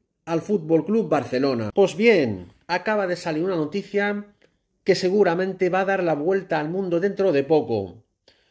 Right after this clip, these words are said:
Un multimillonario árabe de Arabia apuesta que Messi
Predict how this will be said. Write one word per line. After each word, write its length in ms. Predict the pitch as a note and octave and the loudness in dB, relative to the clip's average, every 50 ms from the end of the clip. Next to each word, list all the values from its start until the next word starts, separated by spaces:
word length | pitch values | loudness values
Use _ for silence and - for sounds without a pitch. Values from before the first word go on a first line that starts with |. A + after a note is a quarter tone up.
| _ _ _ _ _ _ _ _ _ _ | _ _ _ _ _ _ _ _ _ _
Un 320 | - G#3 A3+ A#3 A3+ A3+ | -2 -2 0 0 0 0
multimillonario 1200 | A#3 A#3+ A3+ A3+ A3+ G#3 F#3+ F3+ F3 E3+ D#3+ D#3+ E3 E3+ F#3 G3+ F#3+ E3+ D#3 C#3 B2 A#2 A#2 - - | 0 0 0 0 -2 -2 -2 0 0 0 0 0 0 2 2 2 2 4 4 4 2 2 0 -4 -2
árabe 640 | F3+ F#3+ G3+ G#3 G#3 G#3+ A3 A#3 B3+ B3+ B3+ - _ | 0 2 4 4 4 2 0 0 -2 -4 -8 -14 _
de 160 | - C3 D3+ | -6 -2 0
Arabia 640 | D3 C#3+ D3 E3+ F#3 G3 G#3+ G#3+ A#3 B3 C4+ B3+ - _ _ _ _ _ _ _ _ _ _ _ _ _ _ _ _ - | 0 0 0 0 -2 0 -2 -2 -2 -2 -4 -8 -12 _ _ _ _ _ _ _ _ _ _ _ _ _ _ _ _ -4
apuesta 800 | F#3 G3 - - G3+ A3+ A#3 A3 A3 - - - - E3 D#3 | -2 -2 -2 2 4 4 6 4 4 0 -4 -2 -2 -2 0
que 100 | - E3 | 0 2
Messi 720 | E3 G3 A3 A3 G#3+ - - A3 A3 A3 G#3+ G3+ G#3 - _ | 2 4 2 2 0 -2 -2 -2 -2 -2 -4 -8 -12 -18 _